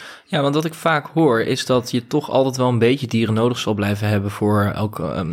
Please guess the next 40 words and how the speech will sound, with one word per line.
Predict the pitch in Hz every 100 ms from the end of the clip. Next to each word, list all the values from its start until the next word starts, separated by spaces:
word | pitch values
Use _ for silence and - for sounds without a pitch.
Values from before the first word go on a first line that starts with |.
| -
het, | 104 107
het | - 104
le-, | 110 -
plantaardig | - 110 110 110 107
leven, | 110 117 110 104 113
omdat | 120 113 110
je | 104
de | 107
mest | 120 -
nodig | 110 104 104
hebt | - 101 -
om | 117
die | 107 104 104 104
akkerbouw | - 101 95 87
dus, | 95 - - -
ehm, | 95 92 98 -
dus | 110 -
om | 120
het | 110
land | 117 120
te | 104
bevruchten. | 92 - 85 - 107 165 - - - - -
Maar | 120
jij | 117
zegt | 123 117
dus | 113
eigenlijk | 113 123 -
dat | 113
het | 117 120
helemaal | 113 110
niet | 107
nodig | 120 113 101
is, | 98 95
omdat | 101 -
als | 101
je | -
die | 104
kringlopen | 120 117 120 107 117
goed | - 120
regelt, | 104 117 - 143 -